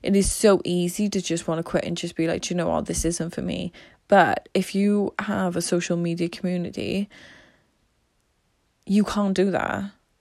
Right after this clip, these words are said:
because your back is up against the wall. So this is what you've got to do. Everything you can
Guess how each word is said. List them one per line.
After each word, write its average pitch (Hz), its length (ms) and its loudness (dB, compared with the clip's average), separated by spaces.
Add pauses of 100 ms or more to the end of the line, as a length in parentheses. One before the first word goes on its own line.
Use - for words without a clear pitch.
(300)
because 185 280 2
your 196 100 8
back 185 320 0
is 185 100 0
up 165 100 0
against 170 380 -4
the 170 80 -2
wall. 165 480 -4 (180)
So 190 540 4
this 196 260 -2
is 190 80 -10
what 185 280 2
you've 185 200 0
got 190 120 4
to 180 80 4
do. 180 200 -2
Everything 185 600 -2
you 185 240 0
can 175 540 0